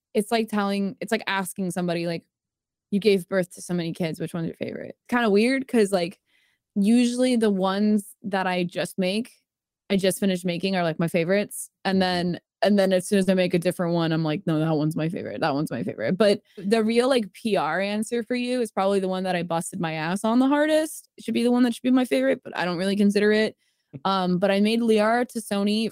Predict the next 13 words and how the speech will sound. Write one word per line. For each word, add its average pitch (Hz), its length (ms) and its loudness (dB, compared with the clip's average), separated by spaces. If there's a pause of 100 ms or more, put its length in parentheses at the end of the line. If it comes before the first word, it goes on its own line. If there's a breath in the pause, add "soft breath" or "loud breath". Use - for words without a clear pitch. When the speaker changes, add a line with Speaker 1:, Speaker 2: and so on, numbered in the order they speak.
Speaker 1:
from 180 260 -2
Mass 170 260 -4
Effect 190 460 -4 (220)
two, 190 420 0 (160)
and 190 500 -2
specifically 208 560 0
in 208 60 4
her 208 140 4
white 175 280 -2
lab 170 300 -2
coat 190 200 2
outfit. 214 500 -2 (400)
And 196 340 0